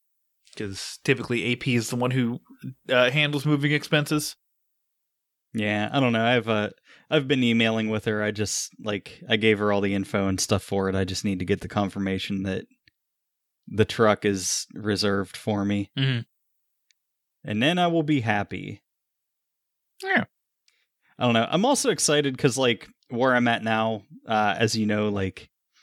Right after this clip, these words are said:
Speaker 2: I have internet issues with, uh, you know,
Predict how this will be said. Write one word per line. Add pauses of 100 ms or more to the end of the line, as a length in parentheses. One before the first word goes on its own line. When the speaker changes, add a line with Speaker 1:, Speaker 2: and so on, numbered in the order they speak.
(420)
Speaker 2:
I
have
internet
issues
with,
uh,
you
know,